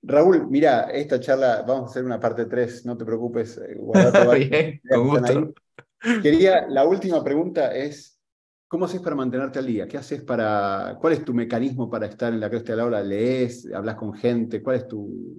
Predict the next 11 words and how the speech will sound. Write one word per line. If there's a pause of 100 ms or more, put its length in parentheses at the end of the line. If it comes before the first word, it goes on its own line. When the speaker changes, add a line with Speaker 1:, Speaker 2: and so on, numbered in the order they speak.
(140)
Speaker 2:
Sí. (300)
Speaker 1:
forma? (880)
Speaker 2:
Sí,
leo
bastante. (200)
Libros (240)
leo,
pero
soy
muy
de,